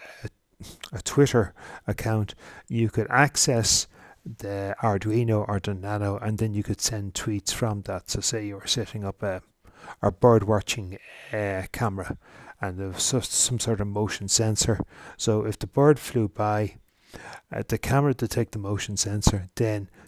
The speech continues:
ThingSpeak would send that tweet out to your followers on the Twitter channel, and they would be able to see,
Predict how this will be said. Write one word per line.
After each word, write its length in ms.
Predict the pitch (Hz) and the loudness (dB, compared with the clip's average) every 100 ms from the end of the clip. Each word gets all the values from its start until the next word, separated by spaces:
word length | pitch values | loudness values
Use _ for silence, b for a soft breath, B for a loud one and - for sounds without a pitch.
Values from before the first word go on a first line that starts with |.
| B | B
ThingSpeak 580 | - 127 107 - 113 - | -4 -2 -2 -2 -2 -2
would 120 | 104 | -2
send 300 | - 127 120 | 0 2 0
that 220 | 104 98 | -2 -4
tweet 380 | - - 110 98 | -4 0 0 2
out 300 | 113 107 - | 2 2 0
to 120 | - | -4
your 220 | 107 120 110 | 2 2 2
followers 520 | - 110 107 101 - - | 0 0 0 -2 -4 -4
on 300 | 117 117 113 | -2 0 0
the 120 | 95 | -4
Twitter 380 | - 120 101 107 | -2 0 0 -2
channel, 380 | - 110 101 95 B B B - | -2 0 0 -4 B B B -6
and 140 | 104 | 0
they 140 | 107 110 | 2 2
would 160 | 104 | 2
be 120 | 107 | 0
able 140 | 101 98 | -2 -4
to 160 | - | -4
see, 440 | 101 - 101 101 | -2 0 0 0